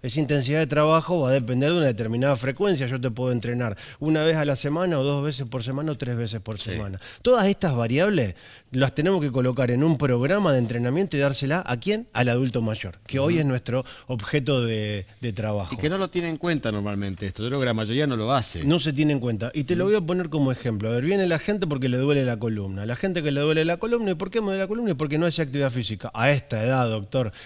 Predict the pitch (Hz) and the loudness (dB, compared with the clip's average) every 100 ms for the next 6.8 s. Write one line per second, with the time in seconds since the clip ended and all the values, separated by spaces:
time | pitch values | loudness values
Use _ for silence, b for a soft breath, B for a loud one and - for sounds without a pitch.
0 | B 170 233 175 165 190 247 226 - 240 | B 0 0 0 0 2 2 2 2 -2
1 | 254 202 113 196 202 214 156 180 139 135 | 0 -2 -2 -4 -4 -2 0 0 0 0
2 | 190 220 156 - 135 135 113 156 202 226 | 2 4 2 2 0 0 -2 -2 -2 -2
3 | 240 294 269 110 98 92 98 95 92 90 | -4 -6 -4 -4 -4 -6 -6 -6 -6 -8
4 | 87 B B 175 233 240 180 208 196 147 | -10 B B 4 6 6 6 2 2 2
5 | 170 147 143 147 135 120 110 98 92 127 | 2 2 2 2 2 0 -2 -4 -4 -4
6 | 196 190 196 240 208 143 123 | 0 0 0 0 0 0 0